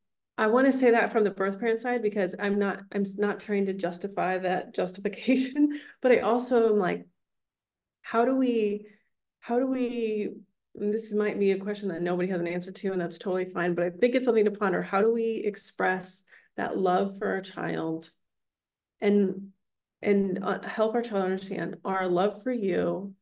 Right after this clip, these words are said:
is what it is. It's not a justification for relinquishment, but it is still there. So,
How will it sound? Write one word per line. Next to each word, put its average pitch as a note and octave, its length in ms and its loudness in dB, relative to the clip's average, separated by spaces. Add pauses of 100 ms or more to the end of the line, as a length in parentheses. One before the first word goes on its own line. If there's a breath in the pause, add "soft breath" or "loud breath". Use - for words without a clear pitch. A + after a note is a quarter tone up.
(460)
is F#3 580 -4
what G3 220 -2
it G3 100 2
is. F3 540 -2 (380)
It's G3 200 -6
not F#3 240 2
a F3+ 40 -4
justification F#3 1080 -4 (100)
for F3 360 -2
relinquishment, F#3 720 -4 (800)
but F#3+ 100 4
it F#3 160 4
is F#3 580 0 (120)
still E3 520 0
there. - 480 -2 (840)
So, - 200 -20